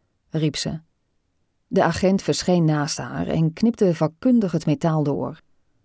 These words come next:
Dawson ging haar voor en tastte langs de muur naar een lichtknopje. Een koker van licht uit de gang bescheen de stenen trap.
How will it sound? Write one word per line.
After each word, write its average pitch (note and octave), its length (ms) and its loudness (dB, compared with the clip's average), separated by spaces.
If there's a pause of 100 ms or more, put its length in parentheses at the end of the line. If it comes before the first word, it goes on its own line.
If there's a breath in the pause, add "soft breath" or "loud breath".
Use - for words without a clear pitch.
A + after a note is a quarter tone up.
(140)
Dawson F3+ 500 2
ging E3 180 0
haar C#3 140 2
voor D#3 360 0
en D#3+ 360 0
tastte A3+ 420 0
langs G#3+ 280 2
de F3+ 100 2
muur D#3 520 2
naar E3+ 280 0
een D3 160 2
lichtknopje. D#3 720 -2 (920)
Een G3+ 160 2
koker A#3+ 400 4
van D#3 180 4
licht F#3 280 2
uit D#3 120 2
de D3+ 80 -4
gang D#3+ 360 0
bescheen F#3+ 500 2
de D#3 120 2
stenen D#3+ 460 0
trap. - 420 -8